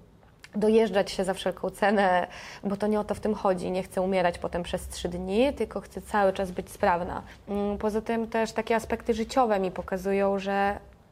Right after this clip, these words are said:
czasem ważniejsze jest zostać w domu z partnerem i potrzymać go za rękę i sobie wspólnie obejrzeć film i miło spędzić czas, aniżeli iść na trening. Jakby zależy, jakie kto ma priorytety w życiu. Okej, trening jest dla mnie ważny i nie zamierzam z niego rezygnować,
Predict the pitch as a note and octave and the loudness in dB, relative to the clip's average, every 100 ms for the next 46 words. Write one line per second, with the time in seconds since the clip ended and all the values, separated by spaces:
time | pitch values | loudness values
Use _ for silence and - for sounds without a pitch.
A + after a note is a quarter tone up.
0 | - - - G#3 A3+ A#3 A#3 - - B3+ | -20 -20 -14 -8 -4 -4 -6 -12 -12 -8
1 | A#3+ C4+ C4 C4+ B3+ B3 B3 A#3+ B3 C#4 | -2 -2 -2 -2 0 -2 -4 -6 0 4
2 | A3 G3+ - G#3+ - G3 F3+ F3 F#3 F#3+ | 4 2 -2 -6 -2 2 4 2 0 -6
3 | - - - - - G3+ G3+ G#3 - G#3 | -14 -20 -20 -20 -14 -10 -8 -8 -4 -2
4 | G3 F#3+ G3 G3+ F#3+ F3+ - F3+ F3 E3+ | -2 -2 0 2 2 0 0 2 4 4
5 | D#3+ - F3 F#3+ - F#3 F3+ - F#3 F#3 | 2 -2 -4 -4 -4 -4 -4 -4 -2 0
6 | F3+ F#3 F#3 F3+ - F#3+ F#3 F#3 F#3+ F#3+ | 0 0 -4 -8 -2 0 0 -2 -2 -2
7 | F#3+ - G3 F#3+ - G3+ G#3+ D#4 - - | -2 -4 -8 -10 -4 2 2 2 -6 -20
8 | - - - - - G3+ G#3 G3+ G3+ G#3 | -20 -20 -20 -20 -10 -4 -2 0 0 0
9 | G3 G#3+ G#3+ F#3+ E3+ D3+ F#3 - - G3 | -2 -2 0 2 2 -2 -4 -8 -10 -10
10 | G3 G#3 G3+ G3+ G3+ G3+ - - - - | -8 -4 0 2 2 -2 -8 -20 -20 -20
11 | - - - - F#3+ G#3 A3 G#3+ G#3 - | -20 -20 -20 -18 -2 2 4 2 0 -4
12 | - G#3+ G#3 - G#3 G#3 G#3 G3 F#3 F3 | -4 -2 -2 -2 -2 0 0 0 -2 -6
13 | F3 F3+ F3 F3 F#3+ G3 G3 F#3+ G3 G3 | -6 0 0 0 -2 -2 -4 -4 -4 -2
14 | F#3 F#3+ F3+ F#3 F3+ F#3 F3+ F3 F3 F3+ | -2 -2 0 0 0 0 -2 -2 -2 -2
15 | F#3+ F#3+ G3 F#3 F3+ F3+ E3+ F3 F3 F3+ | -4 -2 -2 -2 -4 -6 -4 -4 -4 -6
16 | F#3 F3+ F#3 A3+ | -6 -6 -2 0